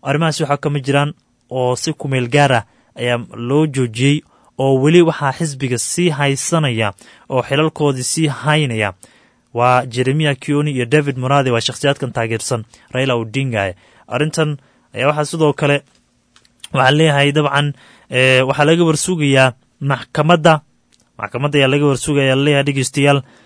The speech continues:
ee, ara-, iyaga oo kiis markaasi u gudbiyey. Maxkamadda waxaa kiis u gudbiyey ninka lagu magacaabo,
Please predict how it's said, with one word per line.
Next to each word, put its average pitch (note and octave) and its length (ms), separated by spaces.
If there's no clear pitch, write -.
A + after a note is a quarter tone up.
ee, C3 240
ara-, C#3 420
iyaga D3 260
oo C3 120
kiis D#3+ 260
markaasi D3+ 580
u D#3+ 80
gudbiyey. B2+ 600
Maxkamadda D#3 460
waxaa D3 160
kiis - 240
u E3 60
gudbiyey C#3+ 480
ninka D3+ 220
lagu D3+ 180
magacaabo, B2+ 600